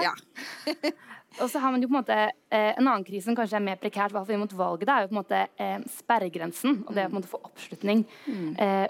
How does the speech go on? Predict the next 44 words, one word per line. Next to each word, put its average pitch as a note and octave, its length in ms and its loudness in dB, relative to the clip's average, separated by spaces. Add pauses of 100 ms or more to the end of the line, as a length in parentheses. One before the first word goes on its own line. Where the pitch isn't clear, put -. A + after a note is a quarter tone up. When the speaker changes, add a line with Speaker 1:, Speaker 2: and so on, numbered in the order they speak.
Speaker 2:
og, A3+ 180 -6 (120)
og A#3 80 -2
Venstre A3+ 280 0
er A#3+ 80 4
jo - 20 -6
på A#3+ 80 -2
en B3 60 0
måte A3+ 100 -8
litt A#3+ 100 0
sånn G#3+ 300 0
snilsmepolitikkparti, F3+ 1600 -2
ikke G#3 80 0
sant? A#3 220 0
Man G#3 180 2
er, F#3+ 240 2
eh, G3 240 2 (100)
det G3+ 140 -6
er G#3 100 2
ja G3 160 4
til A3 120 -8
bra, F#3+ 180 2
nei F3+ 180 2
til G3 160 -12
dumt, F#3+ 300 -2
og G3 340 2 (120)
Speaker 1:
<laughs> - 280 -2
Speaker 2:
det B3 80 2
er G#3+ 160 2
veldig A#3+ 180 2
mange A#3 200 2
gode G#3+ 280 -6
ting G#3+ 140 0
som B3 120 0
mange G#3+ 240 2
er G#3+ 200 0
enige F3 180 2
om, F4+ 160 4
og B3 80 4
likevel A3+ 380 0
så A3+ 140 2
er F#3+ 80 0
det - 40 -6
kanskje A3 380 0 (440)
em, A3 340 2